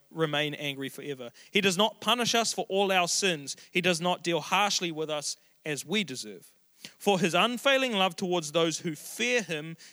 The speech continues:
is as great as the height of the heavens above the earth. He has removed our sins as far as the east is from the west. The Lord is like a father to his children, tender and compassionate to those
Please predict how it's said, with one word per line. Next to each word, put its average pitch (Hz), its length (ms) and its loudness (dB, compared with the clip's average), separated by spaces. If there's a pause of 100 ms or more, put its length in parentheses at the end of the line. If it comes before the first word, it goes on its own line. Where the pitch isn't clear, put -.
(100)
is 190 180 0
as 160 200 0
great 190 380 2
as 196 180 -2
the 185 100 -2
height 190 240 2
of 185 100 -4
the 185 80 -2
heavens 147 460 -4
above 143 400 -4
the 147 180 -4
earth. 120 300 -12 (400)
He 214 260 4
has 214 240 2
removed 214 800 -2 (180)
our 214 280 0
sins 160 680 -6 (180)
as 160 220 -2
far 190 260 2
as 175 120 -2
the 165 200 -2
east 214 400 0 (260)
is 196 260 2
from 190 180 0
the 185 80 0
west. 127 480 -8 (460)
The 156 100 0
Lord 180 720 4
is 160 200 -8
like 156 220 0
a 147 80 -2
father 151 600 2 (140)
to 151 120 -2
his 143 180 -6
children, 135 540 -4
tender 233 460 0 (100)
and 208 180 -2
compassionate 165 800 -2 (440)
to 165 180 4
those 185 720 4